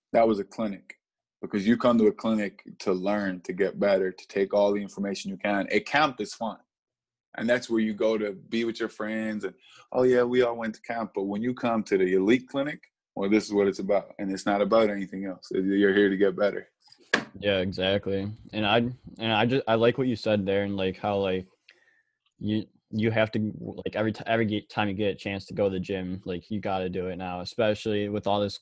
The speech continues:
Speaker 2: covid stuff. And, like, like you said, you never know when it's gonna be taken away and the restrictions are gonna go up. And we've definitely learned that throughout the course of the past, like, eight, nine months.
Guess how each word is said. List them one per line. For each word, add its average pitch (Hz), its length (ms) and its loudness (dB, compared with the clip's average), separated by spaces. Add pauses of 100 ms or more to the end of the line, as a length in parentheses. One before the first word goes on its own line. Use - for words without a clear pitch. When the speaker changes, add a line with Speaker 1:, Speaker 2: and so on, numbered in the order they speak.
Speaker 2:
covid 101 360 -2
stuff. 104 380 -4
And, 104 80 -8
like, 92 200 -6 (460)
like 98 180 -4
you 101 80 -4
said, 101 260 -2
you 104 300 -2
never 110 240 0
know 110 160 2
when 101 140 -2
it's 98 100 -8
gonna 104 100 -4
be 101 80 -2
taken 101 300 -4
away 95 160 -4
and 95 80 -6
the 98 60 -4
restrictions 98 460 -6
are - 20 -8
gonna 95 140 -6
go 95 180 -2
up. 92 260 -2
And 95 220 -6
we've 98 260 -6
definitely 107 360 0
learned 95 340 -4
that 92 260 -4
throughout 92 400 -4
the 92 80 -6
course 95 440 -6
of 92 80 -8
the 82 240 -8 (120)
past, 95 260 -6
like, 85 160 -8 (500)
eight, 98 200 -10 (100)
nine 95 280 -8
months. 92 480 -8